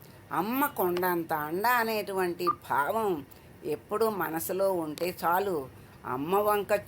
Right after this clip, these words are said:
చూడకపోయినా అమ్మ ఆ బిడ్డని చక్కగా చూసి ఏది కావాలంటే అది అమ్మ ఇస్తుంది. అమ్మ యొక్క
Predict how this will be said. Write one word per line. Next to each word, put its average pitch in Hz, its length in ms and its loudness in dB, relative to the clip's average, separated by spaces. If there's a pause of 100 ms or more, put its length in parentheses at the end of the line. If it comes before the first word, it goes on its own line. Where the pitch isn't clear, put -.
చూడకపోయినా 254 920 2 (340)
అమ్మ 269 460 2 (520)
ఆ 185 240 4
బిడ్డని 196 600 2 (420)
చక్కగా 208 640 0 (300)
చూసి 175 500 -2 (360)
ఏది 202 360 2
కావాలంటే 247 720 4
అది 233 440 4 (360)
అమ్మ 139 260 -4
ఇస్తుంది. 143 720 -6 (480)
అమ్మ 147 340 0
యొక్క 170 680 2